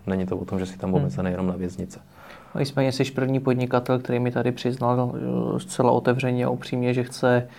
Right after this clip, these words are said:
Speaker 2: tak růst, až se dostane do vězení.
Speaker 1: <laughs> To je pravda. Já už jsem tam byl několikrát.
Speaker 2: <laughs> To, co jsi popsal, že jste narazili na ty stropy v těch jednotlivých,
Speaker 1: Hmm.
Speaker 2: eh,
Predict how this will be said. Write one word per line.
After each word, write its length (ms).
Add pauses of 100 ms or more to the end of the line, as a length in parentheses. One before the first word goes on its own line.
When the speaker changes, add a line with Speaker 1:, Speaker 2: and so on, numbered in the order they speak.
(420)
Speaker 2:
tak 200
růst, 200
až 100
se 80
dostane 300
do 80
vězení. 380 (400)
Speaker 1:
<laughs> 1500
To 100
je 140
pravda. 340 (560)
Já 100
už 80
jsem 140
tam 140
byl 140
několikrát. 600
Speaker 2:
<laughs> 60 (1400)
To, 120
co 100
jsi 120
popsal, 460
že 80
jste 160
narazili 480
na 100
ty 120
stropy 640
v 40
těch 160
jednotlivých, 680
Speaker 1:
Hmm. 80
Speaker 2:
eh, 40